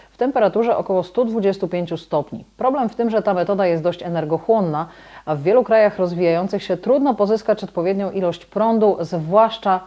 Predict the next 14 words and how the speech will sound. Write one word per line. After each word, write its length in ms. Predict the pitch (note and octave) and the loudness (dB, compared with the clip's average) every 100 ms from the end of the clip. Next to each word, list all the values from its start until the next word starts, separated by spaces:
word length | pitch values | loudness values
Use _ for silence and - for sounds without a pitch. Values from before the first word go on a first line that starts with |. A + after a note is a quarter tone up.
| - | -8
na 160 | E3+ F3 | -6 -4
terenach 380 | F3 E3 D#3 | -2 -2 -4
wiejskich, 580 | D3 D#3 D3+ - F#3 G3+ - - - - | -4 0 0 -2 -4 -4 -10 -20 -20 -6
albo 260 | B3 C4 A#3+ | 0 2 4
nawet 340 | A3 B3 A#3 | 4 4 2
jeśli 260 | G3+ - E3+ | 0 -2 -4
da 180 | D#3 F3+ | 0 0
się 140 | G#3 | 0
to 100 | F3 | -2
zrobić, 340 | E3 F#3 G3 | 0 0 0
jest 160 | F#3+ F#3+ | -2 -2
to 80 | F3+ | -2
bardzo 300 | E3+ D#3 D3 | -2 0 -2
drogie. 260 | C3 A#2+ | -4 -10